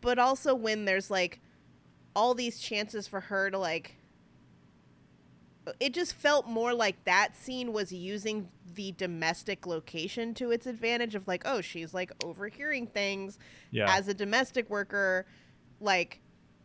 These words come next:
Speaker 1: that, you know, add to the intrigue and, like, tension and, and stuff.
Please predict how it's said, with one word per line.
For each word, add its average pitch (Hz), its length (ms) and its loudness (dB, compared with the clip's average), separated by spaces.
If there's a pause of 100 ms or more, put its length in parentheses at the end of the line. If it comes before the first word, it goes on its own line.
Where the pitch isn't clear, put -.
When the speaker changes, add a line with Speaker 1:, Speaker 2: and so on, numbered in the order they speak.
(200)
Speaker 1:
that, 180 300 2 (1800)
you 208 160 -6
know, 175 280 -2 (140)
add 208 340 4
to 202 300 -6
the 185 580 -8 (320)
intrigue 180 800 -2
and, 170 200 -4
like, 147 400 -8 (280)
tension 160 800 -6
and, 113 320 -14 (120)
and 151 480 -6 (180)
stuff. - 560 -6